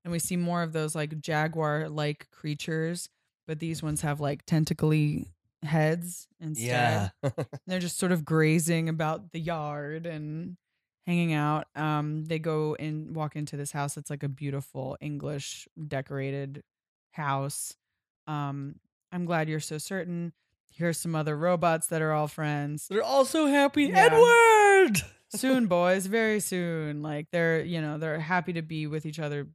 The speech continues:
Speaker 1: S-, something's in motion. They're putting something in motion. You don't know what.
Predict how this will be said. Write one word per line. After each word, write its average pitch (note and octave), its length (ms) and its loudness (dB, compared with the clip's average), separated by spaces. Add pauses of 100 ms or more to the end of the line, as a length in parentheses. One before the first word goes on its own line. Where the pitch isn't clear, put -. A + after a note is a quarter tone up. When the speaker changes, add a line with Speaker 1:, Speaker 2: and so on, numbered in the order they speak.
(140)
Speaker 1:
S-, - 160 -2 (140)
something's A#3 560 4
in F#3+ 120 4
motion. D#3 600 0
They're F3+ 160 -2
putting D#3 260 -4
something C#3+ 340 -8
in C#3+ 100 -12
motion. D3 480 -16 (340)
You E3 100 -6
don't C3+ 180 -6
know B2 140 -10
what. A2+ 280 -10